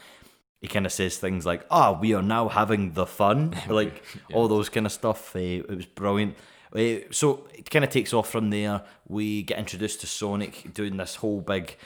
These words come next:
Speaker 1: Batman sequence that he's doing throughout the movie,
Speaker 2: Yeah.
Speaker 1: and he's trying to find his place in the world as well, because obviously that's him now kinda settled into planet Earth, should we say. But yeah, just he, his character as well.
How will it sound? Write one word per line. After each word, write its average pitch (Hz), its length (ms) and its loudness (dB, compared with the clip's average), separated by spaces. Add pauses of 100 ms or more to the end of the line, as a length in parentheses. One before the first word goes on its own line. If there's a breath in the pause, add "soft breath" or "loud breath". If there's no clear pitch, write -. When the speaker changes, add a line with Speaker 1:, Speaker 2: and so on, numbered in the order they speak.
(180 loud breath)
Speaker 1:
Batman 104 640 2
sequence 104 540 -2
that 98 100 -4
he's 90 160 -4
doing 101 340 0
throughout 98 220 0
the 95 40 -4
movie, 98 540 -2
Speaker 2:
Yeah. 90 60 -2
Speaker 1:
and 90 260 -4 (240 loud breath)
he's 110 220 0
trying 107 200 0
to 98 80 -4
find 104 260 0
his 95 140 -4
place - 460 -4
in 101 100 -2
the 95 100 -2
world 90 320 -4
as 82 140 -8
well, 104 320 -2
because 87 320 -10
obviously 87 340 -6
that's - 240 -6
him 92 160 -4
now 90 280 -4
kinda 78 280 -10 (920 soft breath)
settled 101 440 -2
into 92 560 -4 (320 loud breath)
planet 104 380 0
Earth, 107 360 -2
should - 260 -8
we 107 80 -2
say. 131 340 -6 (440 loud breath)
But - 180 -2
yeah, 156 300 2
just - 380 -6 (360)
he, 113 180 -14 (220)
his 139 180 0
character 131 480 2
as 98 160 -4
well. 120 640 0